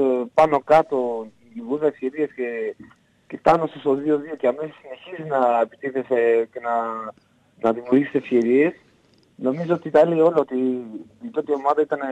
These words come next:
πάρα πολύ καλά δουλεμένη και ήταν πολλά μεγάλα πράγματα, όπως, ε, ε,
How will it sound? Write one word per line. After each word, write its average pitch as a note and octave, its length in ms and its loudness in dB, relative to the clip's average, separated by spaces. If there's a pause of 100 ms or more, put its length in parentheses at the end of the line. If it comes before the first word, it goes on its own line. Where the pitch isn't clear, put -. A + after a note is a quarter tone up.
(140)
πάρα D3 200 4
πολύ A#2+ 180 -4
καλά G#2+ 220 -2
δουλεμένη G2+ 520 -8 (140)
και B2 80 -6 (1200)
ήταν C3 180 -4 (320)
πολλά A#2+ 200 2
μεγάλα A2 260 0
πράγματα, B2 380 0
όπως, A#2 320 -4
ε, A2+ 400 0 (520)
ε, - 40 -6